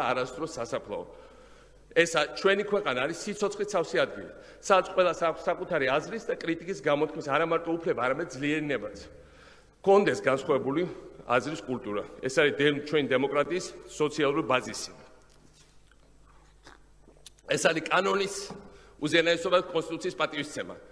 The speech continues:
ეს ორი პონს-, პრინციპი საქართველოს კონსტიტუცია, დემოკრატიას ასევე განსაზღვრავს, როგორც ნებისმიერ დემოკრატიას მსოფლიოში. ძვირფასო პარლამენტის წევრებო, დემოკრატია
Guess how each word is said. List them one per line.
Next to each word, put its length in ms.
ეს 180
ორი 220
პონს-, 340
პრინციპი 420
საქართველოს 480
კონსტიტუცია, 440
დემოკრატიას 560
ასევე 320
განსაზღვრავს, 480
როგორც 260
ნებისმიერ 480
დემოკრატიას 580
მსოფლიოში. 520
ძვირფასო 520
პარლამენტის 520
წევრებო, 420
დემოკრატია 600